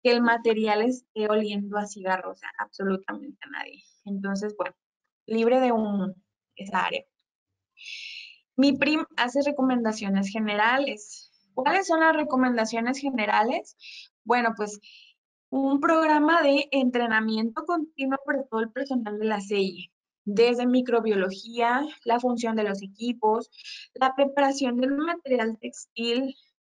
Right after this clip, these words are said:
la operación de las autoclaves, la entrega de material, etcétera, etcétera. Debe, de,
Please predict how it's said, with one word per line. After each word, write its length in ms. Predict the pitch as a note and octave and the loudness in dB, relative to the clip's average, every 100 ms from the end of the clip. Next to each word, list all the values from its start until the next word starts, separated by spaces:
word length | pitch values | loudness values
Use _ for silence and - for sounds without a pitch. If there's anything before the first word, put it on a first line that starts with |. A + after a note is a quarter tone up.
| _ | _
la 160 | A3 G#3+ | 0 2
operación 560 | G#3 G#3 G#3 G#3 G3+ G3+ | 2 0 0 -2 -6 -4
de 80 | |
las 180 | G#3 A#3 | -2 -2
autoclaves, 1000 | A3 G3+ F#3+ - G3 G3 G3 G#3+ B3 B3+ _ - - - - | -4 -6 -14 -6 0 2 2 2 -4 -8 _ -20 -20 -20 -2
la 200 | A#3 A#3 | 2 2
entrega 480 | A#3 A3+ G#3+ G#3 A#3 | 2 0 0 2 4
de 140 | C4+ | 4
material, 720 | C#4 B3+ G#3+ G3+ G3+ G#3 G#3 - | 2 0 -4 -8 -6 -2 -2 -2
etcétera, 520 | A3 - C#4 B3 G#3 | -2 0 0 0 -6
etcétera. 420 | G3 G#3 G3 E3+ - - - - - | -6 -10 -6 -6 -8 -18 -20 -20 -4
Debe, 440 | F#3+ A#3 A#3 A#3 A3+ | 4 6 6 2 -2
de, 180 | A3 | 0